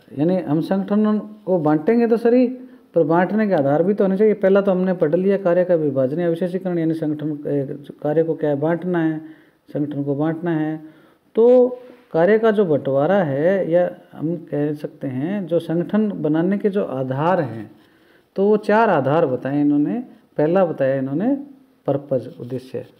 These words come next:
तो ये क्या है, विभागीकरण का क्या है, पहला आधार है। यहाँ संगठन को सर्वप्रथम अपने मुख्य कार्यों और लक्ष्यों की क्या है, पहचान करनी होती है। यानी purpose,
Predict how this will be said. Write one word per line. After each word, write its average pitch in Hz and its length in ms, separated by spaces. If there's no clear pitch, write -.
तो 160 60
ये 202 200
क्या 214 160
है, 202 360
विभागीकरण 175 800
का 160 160
क्या 135 220
है, 147 600
पहला 185 260
आधार 113 380
है। 117 140
यहाँ 180 480
संगठन 202 500
को 190 380
सर्वप्रथम 202 1080
अपने 170 400
मुख्य 175 440
कार्यों 147 480
और 151 280
लक्ष्यों 143 380
की 143 140
क्या 123 220
है, 151 160
पहचान 135 480
करनी 110 280
होती 113 240
है। 120 140
यानी 170 180
purpose, 175 460